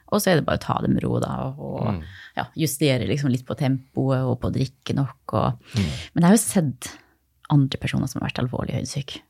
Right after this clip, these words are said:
Speaker 1: og det er jo
Speaker 2: Ja.
Speaker 1: ganske spesielt.
Speaker 2: Ja, for da kan du miste liksom bevisstheten, nær sagt, og
Speaker 1: Ja.
Speaker 2: bli forvirret og
Speaker 1: Ja, og mange blir sånn svimmel og, og, og sånn. Og så har jeg sett en person som, han satt sånn her og drakk sånn, og så hadde ikke han en kopp i hånda.
Speaker 2: Mm.
Speaker 1: Og så satt han og tok selfie sånn.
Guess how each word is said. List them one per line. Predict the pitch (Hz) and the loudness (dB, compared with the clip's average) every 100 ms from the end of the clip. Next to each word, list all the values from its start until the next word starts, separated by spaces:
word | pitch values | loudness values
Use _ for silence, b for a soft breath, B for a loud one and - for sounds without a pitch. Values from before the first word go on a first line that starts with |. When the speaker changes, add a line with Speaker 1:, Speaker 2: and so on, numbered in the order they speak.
| - | -8
Speaker 1:
og | - | -2
det | 147 | 2
er | |
jo | 139 | 4
Speaker 2:
Ja. | 135 | 4
Speaker 1:
ganske | - - - 143 | 4 -2 -2 -4
spesielt. | - - 135 - - - | -8 -4 -4 -6 -8 -2
Speaker 2:
Ja, | |
for | 92 92 | 0 2
da | |
kan | 113 | 4
du | 110 | 4
miste | 90 90 | 2 -2
liksom | 90 85 | -4 -2
bevisstheten, | 78 69 - 64 - | -2 -2 -2 -2 -2
nær | 69 64 76 | -4 -2 -2
sagt, | 73 76 - | -4 -8 -6
og | 71 69 69 73 | -4 -2 -2 -2
Speaker 1:
Ja. | |
Speaker 2:
bli | - | 0
forvirret | 76 82 80 67 69 | 0 0 0 0 -2
og | 71 73 78 220 | -2 -6 0 4
Speaker 1:
Ja, | 233 226 226 | 4 2 0
og | 185 | 4
mange | 165 156 | 6 6
blir | 147 147 | 2 2
sånn | 139 | 0
svimmel | - 180 180 170 160 156 156 151 - | 2 4 4 4 2 0 0 -2 -4
og, | - - - | -6 -6 -8
og, | - - | -8 -6
og | - | -4
sånn. | 190 240 262 | 2 6 6
Og | |
så | - 165 | 6 2
har | |
jeg | 151 | 2
sett | 190 185 143 | 2 -2 0
en | 147 | 0
person | 143 143 139 | 0 -2 -4
som, | 123 131 131 131 127 - | -2 -2 -2 -4 -8 -8
han | 151 | -6
satt | 139 139 | -4 -6
sånn | - 135 | -4 -4
her | 139 | -4
og | 139 | -6
drakk | - - - - - b b b b b b | -6 -8 -12 -20 -20 b b b b b b
sånn, | - 170 - | -2 0 0
og | - | -2
så | - | -2
hadde | 147 - | -2 -2
ikke | - | -2
han | 135 | -2
en | 143 | -2
kopp | - - | -4 -2
i | |
hånda. | 135 139 - - 95 | 0 0 -2 -4 2
Speaker 2:
Mm. | 87 76 B B B | 4 2 B B B
Speaker 1:
Og | 151 | 0
så | 143 | 2
satt | 143 | 2
han | 127 | 2
og | 135 | 0
tok | - | -4
selfie | - 151 - 151 | -2 -4 -4 -8
sånn. | 165 | -6